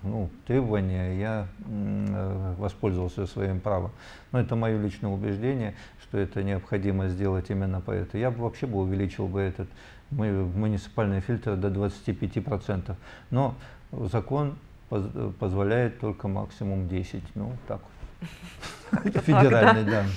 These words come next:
Speaker 2: Ну вот предстоящее
Speaker 1: Да.
Speaker 2: пленарное заседание, да, оно будет посвящено контрольной деятельности заксобрания, да?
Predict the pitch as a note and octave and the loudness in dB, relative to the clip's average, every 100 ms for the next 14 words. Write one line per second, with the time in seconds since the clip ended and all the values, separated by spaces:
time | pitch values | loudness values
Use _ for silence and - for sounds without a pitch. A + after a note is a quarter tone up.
0 | - A#3+ C4 - A#3 - C4+ C4 - B3 | -4 -2 -2 0 0 2 2 2 2 2
1 | A#3 B3 A3+ A#3 A#3 B3+ C#4+ D#4+ F4+ A#3+ | 4 4 4 4 2 0 2 2 4 2
2 | G#3 C#4 A#3 C#4 C4 A3+ A3+ G3 A#3 A#3+ | 4 4 4 4 6 4 0 -2 -4 -4
3 | A3+ A3 B3 C4+ C#4+ G3+ B3 A#3+ G3+ G#3 | -6 -4 -2 -2 -2 -4 -4 -4 -4 -6
4 | G#3+ G3+ G3 G3+ F#3+ - F#3+ D3 C#3+ E3 | -6 -8 -8 -8 -8 -8 -6 -4 -4 -8